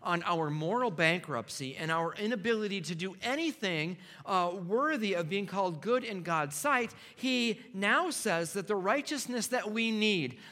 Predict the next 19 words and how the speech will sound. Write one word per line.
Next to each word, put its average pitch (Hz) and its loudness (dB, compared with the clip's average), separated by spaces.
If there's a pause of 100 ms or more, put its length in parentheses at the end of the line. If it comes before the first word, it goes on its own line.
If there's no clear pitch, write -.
the 226 0
goodness 277 0
that 196 0
we 294 4
desperately 220 2 (180)
need, 196 2 (200)
doesn't 262 4
come 269 2
from 247 0
ourselves. 202 4 (180)
It 247 0
comes 233 2
from 233 -2
outside 220 6
of 185 2
ourselves. 135 0 (180)
It 226 0
comes 220 0
namely 190 0